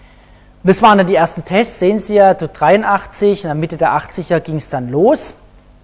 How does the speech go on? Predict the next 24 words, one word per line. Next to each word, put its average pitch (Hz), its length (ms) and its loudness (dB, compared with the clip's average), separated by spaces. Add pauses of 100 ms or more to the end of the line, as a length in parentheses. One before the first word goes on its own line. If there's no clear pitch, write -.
(340)
achtundachtzig, 202 680 -4 (320)
Mitte 165 160 2
der 165 60 8
neunziger 170 520 0
gab's 151 260 2
dann 156 120 -4
so 147 180 -2
eine 143 160 0
leicht, 139 460 -2
Lightweight-Variante, 185 1200 0
Euro-I 185 420 0
S 202 140 -2
D 208 120 -2
N. 214 240 0 (760)
Und 185 260 0
da 220 320 2
wurde 262 240 0
dieses 208 400 -8
Konzept - 760 0
eingeführt, 190 920 -4 (360)
dass - 180 2
man 233 160 -4
gesagt 180 440 -2
hat, 240 120 0